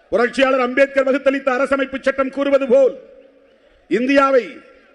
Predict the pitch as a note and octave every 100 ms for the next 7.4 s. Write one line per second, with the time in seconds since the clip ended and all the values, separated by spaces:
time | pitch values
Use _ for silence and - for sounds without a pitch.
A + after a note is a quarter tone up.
0 | _ _ E3 A#3+ C#4 C#4 C#4 C#4 C#4 C4+
1 | C4+ C4+ C4 C4+ C4 B3 C#4 B3+ C4 C4
2 | B3 A#3+ A#3+ G3+ - _ _ _ _ _
3 | _ _ - D#3+ A3 A3+ G#3 G#3+ G3+ G3
4 | F3 G#3+ G#3+ G#3 G#3 G#3 - A3 G#3 G3+
5 | G3 G#3+ G#3+ G#3 G#3+ G#3 G3+ G3+ G3+ -
6 | F#3+ F3 - - - G3+ D4+ C#4+ D4 C4+
7 | C4 B3 B3 G3+